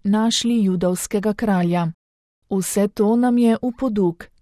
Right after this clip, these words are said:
je zatrdil papež ob koncu homilije in pozval, naj danes tudi mi izrečemo vprašanje modrih. Kje je judovski kralj, ki se je rodil?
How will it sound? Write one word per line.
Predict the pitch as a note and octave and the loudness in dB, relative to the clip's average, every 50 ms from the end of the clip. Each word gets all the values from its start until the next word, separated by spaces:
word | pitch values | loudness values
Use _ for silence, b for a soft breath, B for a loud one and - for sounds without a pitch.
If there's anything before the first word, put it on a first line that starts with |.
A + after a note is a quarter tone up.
| _ _ | _ _
je | G#3 F#3+ F3+ F3 | -2 0 0 0
zatrdil | E3+ F#3 F3 - F#3+ F#3 F3 F3 F3+ F3+ F3 | -2 -4 -2 -2 -2 -2 0 0 0 -2 -2
papež | E3+ - G3 F#3+ G3 G3 - G#3 F#3+ - - | -2 0 0 0 0 0 0 -2 -2 -2 -2
ob | G#3 F#3+ - | -2 -4 -4
koncu | - - F3 E3+ F3 E3+ - G3+ F#3 | -6 -4 -4 -2 -4 -4 -4 -6 -4
homilije | - G3 F3+ F3 F3 F3 F#3 G#3 A3+ A#3 A#3+ G#3+ G3+ G3 - - | -2 -2 0 0 0 0 0 0 0 0 2 0 0 0 -2 -2
in | G3 F3+ F3 E3+ | 0 0 0 -2
pozval, | - F3+ F3 E3+ E3+ - F3 F#3+ G3 G3 G#3 G#3 | -2 -4 -4 -4 -4 -4 -2 0 0 2 2 2
naj | F#3+ F3 F3 | 2 2 0
danes | F3 F3 F3 F3+ F3+ F#3 G#3 G#3+ - - | -2 -2 -2 0 0 0 0 -2 -2 -2
tudi | - A3 F#3+ G#3 G#3 | -4 -2 0 2 2
mi | A3 A#3+ B3 A3+ | 2 2 2 2
izrečemo | F#3 E3 F#3 G3 G3+ G#3 G#3+ G#3 - A3+ G#3+ G#3+ G#3+ G#3+ G#3 | 0 0 0 0 0 0 0 0 0 0 2 2 2 0 0
vprašanje | A3 A#3 - - B3 A#3 - - F#3+ F3 F3 F3+ F#3 G3 | -2 -4 -2 -2 -2 -2 -2 -2 -2 0 0 0 2 2
modrih. | G3+ G3+ G3 F#3 E3+ E3 E3 E3+ D#3+ D#3 - - _ _ _ _ _ _ _ _ - | 2 2 2 2 0 -2 -2 -4 -4 -6 -8 -16 _ _ _ _ _ _ _ _ -8
Kje | - B3 B3 B3+ A#3+ A3 | -4 -2 0 2 4 4
je | G3 F3+ E3 | 4 4 4
judovski | F3+ F3+ F3+ F3+ F3 F3 E3 - - - F#3 | 2 2 2 2 2 0 0 -2 -2 -2 -4
kralj, | E3+ - - F#3 F#3+ F#3+ F#3+ F3+ | -2 -2 -2 0 0 0 0 -2
ki | - - G3+ F3 | -2 -4 -4 -4
se | - - F#3+ F#3 | -4 -2 0 0
je | F3+ F3+ | 2 2
rodil? | F3+ F3+ E3+ F#3+ F#3+ F#3+ F3+ E3+ | 0 0 0 0 2 2 2 0